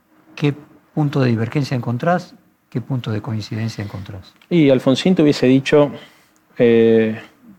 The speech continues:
Speaker 2: que el, el peronismo bregaba por las, las libertades sociales, pero tenía una actitud esquiva frente a las libertades políticas y las libertades civiles,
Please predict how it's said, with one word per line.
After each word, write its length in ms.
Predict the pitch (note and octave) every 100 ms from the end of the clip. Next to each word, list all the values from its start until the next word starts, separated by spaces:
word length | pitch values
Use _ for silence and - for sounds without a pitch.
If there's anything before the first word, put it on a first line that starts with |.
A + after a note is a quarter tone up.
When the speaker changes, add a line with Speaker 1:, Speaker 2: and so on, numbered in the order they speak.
| _ _ _ _ _ _
Speaker 2:
que 100 | -
el, 360 | A#2+ A#2 A2+ G#2+ B2
el 100 | A2
peronismo 1160 | A#2 A#2 B2 C3 C#3+ C3+ B2 A#2+ A#2 A2+ A2+ A2+
bregaba 720 | A#2+ A#2 B2+ C3 C3 C#3+ - _ _ _ -
por 200 | A2+ A2
las, 460 | G#2+ G#2+ - - -
las 160 | A#2+
libertades 460 | A#2+ A2 G#2+ A#2 A2+
sociales, 560 | - - C#3 C3+ C#3+ C3+ -
pero 540 | A2+ A2+ A2 A2 G#2+
tenía 260 | G#2+ A2 A#2
una 100 | A#2
actitud 320 | A2 G#2 A2+
esquiva 360 | - A#2+ A#2+
frente 260 | A#2 A2+ G#2+
a 40 |
las 100 | G#2
libertades 400 | G#2+ G#2+ G2+ A2 -
políticas 600 | A#2+ B2+ B2 A#2+ A2+ G#2+
y 80 | G#2+
las 100 | A2
libertades 420 | G#2+ G#2 A2 G#2+
civiles, 600 | B2 B2+ B2+ B2+ C#3+